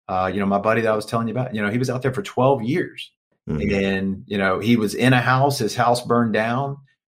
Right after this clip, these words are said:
Speaker 1: And now, prior to that, he spent thirty-five years in prison for murder.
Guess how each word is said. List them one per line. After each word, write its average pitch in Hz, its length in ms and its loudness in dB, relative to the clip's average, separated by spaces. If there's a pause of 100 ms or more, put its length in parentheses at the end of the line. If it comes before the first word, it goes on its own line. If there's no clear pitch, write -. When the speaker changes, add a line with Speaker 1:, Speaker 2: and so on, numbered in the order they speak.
(120)
Speaker 1:
And 104 180 -2
now, 120 180 4
prior 160 460 4
to 123 120 -4
that, 107 180 2
he 113 100 -4
spent 104 260 -8
thirty-five 104 420 -2
years 98 160 -4
in 92 80 -8
prison 92 260 -6
for 87 120 -12
murder. 95 380 -2